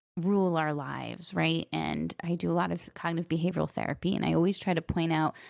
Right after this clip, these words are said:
the should statement that someone has in their head.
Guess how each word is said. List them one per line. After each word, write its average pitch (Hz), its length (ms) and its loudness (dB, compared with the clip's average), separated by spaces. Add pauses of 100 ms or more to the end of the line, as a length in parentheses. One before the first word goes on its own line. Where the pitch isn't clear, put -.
(140)
the 180 100 0
should 180 380 0
statement 180 520 -2
that - 160 -6
someone 185 280 -2
has 185 280 -2
in 190 80 -2
their 185 160 0
head. 190 300 0